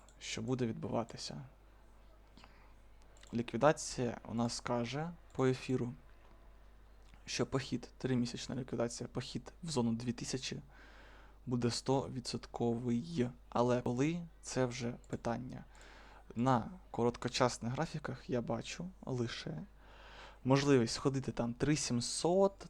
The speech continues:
точно бачив, е, три чотириста,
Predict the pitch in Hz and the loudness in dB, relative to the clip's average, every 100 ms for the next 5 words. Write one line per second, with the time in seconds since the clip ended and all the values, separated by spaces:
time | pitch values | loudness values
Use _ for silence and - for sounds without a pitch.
0 | - 151 151 139 139 - 139 131 127 127 | -2 2 6 4 4 -4 -2 0 4 4
1 | 127 - 131 123 - - - - - - | 4 0 -4 -6 -12 -20 -20 -20 -20 -20
2 | - - - - - 113 113 117 120 123 | -20 -20 -20 -10 0 4 4 4 0 -2
3 | 127 - - - - - - - - 123 | -6 -14 -20 -20 -20 -20 -20 -18 -2 0
4 | 123 - 113 - 165 151 - - 127 131 | 2 0 0 4 4 4 -2 -4 -6 -6